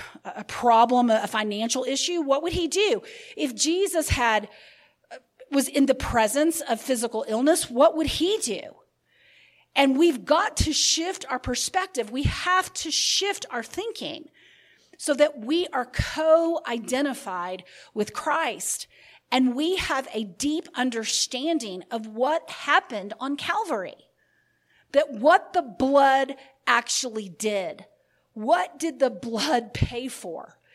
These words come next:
It's so much greater than just the payment for our sins.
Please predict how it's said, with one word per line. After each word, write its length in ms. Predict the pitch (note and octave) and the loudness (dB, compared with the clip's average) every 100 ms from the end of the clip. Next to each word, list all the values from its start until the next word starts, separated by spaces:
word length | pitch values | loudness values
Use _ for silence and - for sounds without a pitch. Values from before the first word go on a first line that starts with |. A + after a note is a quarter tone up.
| - - | -20 -12
It's 200 | D#4+ - | -6 2
so 400 | - - E4+ G4+ | 4 6 6 4
much 220 | G4 D#4 | 2 -8
greater 400 | A#3 C4+ C#4+ C#4 | -4 -2 -2 -2
than 180 | A#3 G#3+ | -4 -6
just 200 | G3+ G#3+ | -8 -8
the 80 | A3+ | -10
payment 460 | - - A#3+ A#3+ A#3 | -10 -8 -8 -10 -8
for 120 | A3+ | -8
our 160 | F#3 | -8
sins. 720 | F3+ - C#4+ D#4 E3 D3+ - | -8 -6 -2 -2 -4 -8 -12